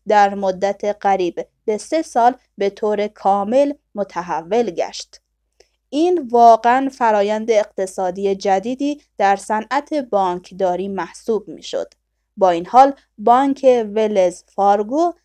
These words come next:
تمام یافته‌های این کتاب را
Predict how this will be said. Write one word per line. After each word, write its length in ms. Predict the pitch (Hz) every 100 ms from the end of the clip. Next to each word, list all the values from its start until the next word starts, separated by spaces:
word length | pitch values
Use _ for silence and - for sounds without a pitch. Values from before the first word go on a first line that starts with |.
| _
تمام 600 | _ 214 208 208 220 226
یافته‌های 1040 | 214 208 190 190 196 - 220 220 294 294 269
این 180 | 240 220
کتاب 460 | 180 - 180 180
را 180 | 190 208